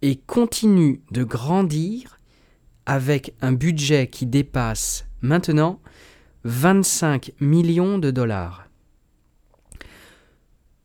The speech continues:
Pour les gens qui aiment rire, on offre aussi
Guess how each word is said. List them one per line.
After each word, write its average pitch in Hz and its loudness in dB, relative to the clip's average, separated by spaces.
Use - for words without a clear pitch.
Pour 151 2
les 151 4
gens 170 0
qui 143 -2
aiment 123 2
rire, 117 -2
on 143 4
offre 160 2
aussi 170 -2